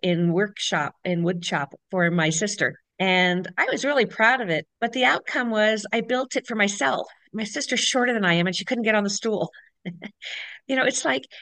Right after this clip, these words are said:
there's a lot more things you have to think about whenever you're doing anything. And maybe slowing down a little bit more.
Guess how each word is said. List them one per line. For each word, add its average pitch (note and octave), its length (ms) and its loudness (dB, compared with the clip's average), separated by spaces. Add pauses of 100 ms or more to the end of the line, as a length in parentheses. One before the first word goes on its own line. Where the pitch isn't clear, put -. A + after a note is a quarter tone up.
(120)
there's C#4+ 160 0
a D4 80 -4
lot C#4 300 -2
more D#4+ 180 -2
things D4+ 300 -2
you C#4+ 80 -2
have C4 260 -2
to B3+ 100 -4
think C4 300 -4
about E3+ 400 2 (240)
whenever A#3 460 0
you're B3 120 2
doing A#3 300 0 (160)
anything. F#3 760 -2 (480)
And G#3 420 4
maybe C#4 240 2
slowing A#3+ 460 2
down E3+ 280 4
a A#3 60 -4
little B3+ 160 -6
bit B3 140 -2
more. B3+ 340 -2